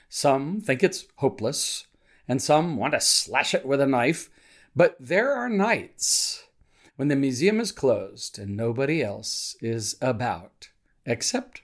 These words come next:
for one person. It is the artist, and he sits and he looks at it.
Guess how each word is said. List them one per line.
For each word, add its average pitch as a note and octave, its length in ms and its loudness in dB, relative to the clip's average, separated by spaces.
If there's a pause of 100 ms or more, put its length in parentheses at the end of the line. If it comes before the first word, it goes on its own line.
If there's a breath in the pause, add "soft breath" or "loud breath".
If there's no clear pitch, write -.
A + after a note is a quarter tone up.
(140)
for - 160 -4
one G2 340 -2
person. - 500 -6 (1300)
It C#3 100 0
is B2 200 4
the A2 100 -4
artist, G#2+ 520 -2 (680 loud breath)
and A#2 140 -2
he G#2+ 160 -4
sits - 840 -4 (400)
and A2 140 -6
he G2 100 -4
looks G2+ 340 -6
at - 260 -16
it. - 200 -20